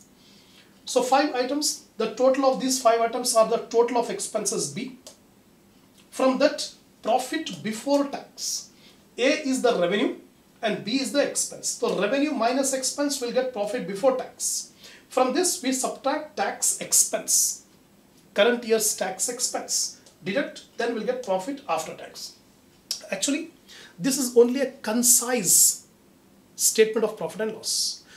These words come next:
Still, a number of other items will come. But for our basic knowledge purpose, this is the, uh, basic, uh, I mean, format of statement of profit and loss. Then we'll come to the balance sheet. Part one,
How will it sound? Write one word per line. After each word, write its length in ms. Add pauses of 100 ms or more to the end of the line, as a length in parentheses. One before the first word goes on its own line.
(100)
Still, 480
a 160
number 240
of 140
other 180
items 600 (960)
will 160
come. 180 (640)
But 320
for 280
our 340 (240)
basic 380
knowledge 440
purpose, 540 (160)
this 300
is 180
the, 160 (600)
uh, 200
basic, 600
uh, 260
I 80
mean, 140 (160)
format 580
of 100
statement 440
of 200
profit 260
and 140
loss. 480 (420)
Then 180
we'll 120
come 160
to 60
the 100
balance 280
sheet. 420 (460)
Part 340
one, 200